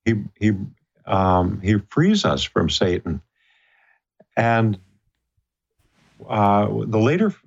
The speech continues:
the later fathers really go on about this, uh, at some,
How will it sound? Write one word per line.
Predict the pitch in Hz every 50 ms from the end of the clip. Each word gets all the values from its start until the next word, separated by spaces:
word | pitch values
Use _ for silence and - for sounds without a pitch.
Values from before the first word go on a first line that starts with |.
| _ -
the | 110 117 113
later | 110 123 147 160 190 175
fathers | - - 117 120 135 143 139 117 98 95 - -
really | 135 160 165 151 117
go | 101 123 113 104
on | 104 113 139 156
about | 151 117 87 87 85 85 - -
this, | 98 92 90 - - - -
uh, | - 95 95 90 -
at | 101 101 101 -
some, | - 135 131 127 117 101 98 -